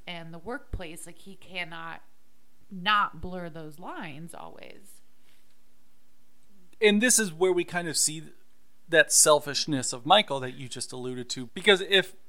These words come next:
Speaker 2: Michael and Jim truly were friends and Michael really cared about Jim, would he not want to see Jim's professional life kind of elevated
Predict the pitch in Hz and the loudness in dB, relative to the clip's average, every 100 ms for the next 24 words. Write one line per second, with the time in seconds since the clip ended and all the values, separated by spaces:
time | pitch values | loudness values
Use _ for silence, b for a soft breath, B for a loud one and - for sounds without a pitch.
0 | - 175 202 226 214 208 202 - - 180 | -6 8 8 10 8 8 6 -2 -8 -4
1 | 156 135 113 147 151 139 - - 233 247 | -4 -2 2 4 4 2 2 2 4 4
2 | 220 170 165 165 - 147 123 117 113 127 | 2 0 0 0 -2 -4 -4 -4 -6 -2
3 | 165 170 165 139 117 147 160 143 - 147 | -2 0 -4 -4 0 0 0 -2 -2 -2
4 | 151 143 139 135 - 127 160 180 b b | 0 0 0 0 -2 -2 -2 -6 b b
5 | b b 135 151 - 202 226 208 160 151 | b b 4 4 2 0 2 2 6 12
6 | 151 185 226 175 180 202 185 175 180 175 | 12 12 10 4 6 6 0 -2 -2 -6
7 | 143 - 139 156 139 - 127 139 139 - | -4 0 2 2 0 -4 -2 0 0 0
8 | 147 147 143 147 - - 131 123 113 120 | -2 -2 -2 -2 -8 -8 -6 -4 -4 -6
9 | 135 135 135 139 135 | -6 -6 -4 -4 -6